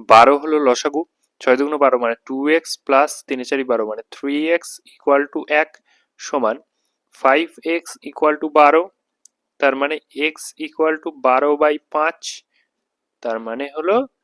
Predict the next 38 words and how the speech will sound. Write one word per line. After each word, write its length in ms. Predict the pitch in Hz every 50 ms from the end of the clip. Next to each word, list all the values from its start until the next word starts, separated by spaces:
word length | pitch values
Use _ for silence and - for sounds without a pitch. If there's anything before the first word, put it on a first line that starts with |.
| _ _ -
বারো 140 | 120 113 113 110
by 100 | 110 104 - -
পাঁচ 140 | 110 110 - - -
মানে 140 | 139 151 185 196 _ _
টু 80 | - 123 110 _ -
পয়েন্ট 260 | 113 107 104 120 139 - - -
ফোর, 220 | - - 107 92 87 _ _ _ _ _ _ _ _ -
টু 80 | 143 139 127 -
পয়েন্ট 240 | 139 123 113 110 113 - -
ফোর 180 | - 131 127 120 - -
কিমি, 200 | 131 135 170 202 226 _ _ _ _ - 113
অপশন 280 | 110 - - 120 110 104 -
সি 120 | - 160 185 226 - _ _ _ _ -
রাইট 200 | 104 95 92 - 98
আনসার। 280 | 92 90 - - 95 - - - _ _ _ _ _ _ _ _ _ _ -
চলে 140 | - 175 185 185
আসি 120 | - - 196 185
পরবর্তী 360 | 180 180 175 180 180 - 190 185
অঙ্ক, 120 | 175 165 175 170 160
এক 60 | 156 156 156
ব্যক্তি 220 | 170 165 _ - 180 156 139
স্থির 180 | - - 180 175 -
জলে 180 | 160 151 156 160 156 - - - - - -
সাত 180 | - 156 156 151 -
পূর্ণ 160 | - 180 180 185 - - 147
একের 180 | - 165 160 156
দুই 100 | 160 165 160 -
কিমি 180 | 165 165 165 156 175
per 100 | 165 160 -
ঘন্টা 220 | - 151 156 147 165 156
বেগে 180 | 156 139 143 151 - -
সাঁতার 240 | 151 139 - 147 139 -
কাটতে 240 | 151 - - - 117 -
পারে। 160 | 98 - - _ _ - - _ - -
সেই 160 | - 175 175 175 165
ব্যক্তি 260 | 165 151 - - 180 165 - 147
একটি 180 | 147 - 170 165 156 147
নদীতে 300 | 147 147 160 156 -